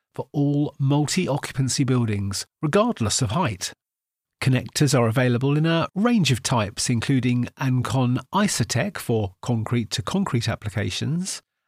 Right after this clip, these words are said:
Ancon S T S for anchoring steel balconies to a structural steel frame, and Ancon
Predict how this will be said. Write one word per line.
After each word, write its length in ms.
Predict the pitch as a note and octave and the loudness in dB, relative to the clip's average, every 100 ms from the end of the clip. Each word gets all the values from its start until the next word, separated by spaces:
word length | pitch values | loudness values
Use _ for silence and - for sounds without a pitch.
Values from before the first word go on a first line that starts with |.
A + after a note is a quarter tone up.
| - | -2
Ancon 600 | B2+ B2+ B2 C3 A#2+ B2 - | 0 0 0 0 0 0 -2
S 380 | D3+ C3+ - - - | -2 0 0 -2 -4
T 280 | - C3+ A#2+ | 0 0 0
S 560 | C3+ G#3 - - - - _ | 0 0 0 -2 -4 -8 _
for 220 | C3+ B2 - | -2 -2 -2
anchoring 600 | C#3+ C3+ - B2 A#2 - | 0 0 0 0 0 -2
steel 420 | - - D#3 C3 | -4 0 2 2
balconies 640 | A2+ G#2 G#2+ A#2 B2 F3 - | 2 -2 -2 -2 -2 -2 -2
to 180 | A#2+ | -2
a 80 | G2+ | -2
structural 640 | - - - - C3 A2+ A2 | -2 -2 -4 -4 -2 0 0
steel 380 | - C3 A2 | 0 0 0
frame, 500 | G2+ F3 C#3+ A2 F#3 G#3+ _ _ _ - | 0 0 2 2 0 -4 _ _ _ -2
and 280 | A3 G#3 - - | 0 0 -2 -2
Ancon 560 | A#3 A3+ - A3+ G#3 | 0 0 0 0 0